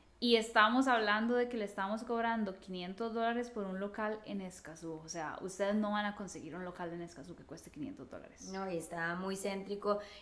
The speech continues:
Speaker 2: y la salita de espera, donde esperaban los papás y la gente que estaba esperando las otras clases, ahí
Speaker 1: Y ya
Speaker 2: podían
Speaker 1: ella,
Speaker 2: esperar.
Speaker 1: ya ella tenía su clientela, o sea, en mi cabeza era perfecto.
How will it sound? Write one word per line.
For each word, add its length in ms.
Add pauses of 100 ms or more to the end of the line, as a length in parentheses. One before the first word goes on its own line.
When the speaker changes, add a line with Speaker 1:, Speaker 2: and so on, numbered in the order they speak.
Speaker 2:
y 80
la 160
salita 400
de 60
espera, 600
donde 220
esperaban 540
los 120
papás 340
y 40
la 140
gente 280
que 80
estaba 220
esperando 320
las 120
otras 240
clases, 360
ahí 100
Speaker 1:
Y 60
ya 100
Speaker 2:
podían 160
Speaker 1:
ella, 140
Speaker 2:
esperar. 320
Speaker 1:
ya 120
ella 160
tenía 220
su 180
clientela, 520
o 60
sea, 180
en 160
mi 120
cabeza 380
era 160
perfecto. 480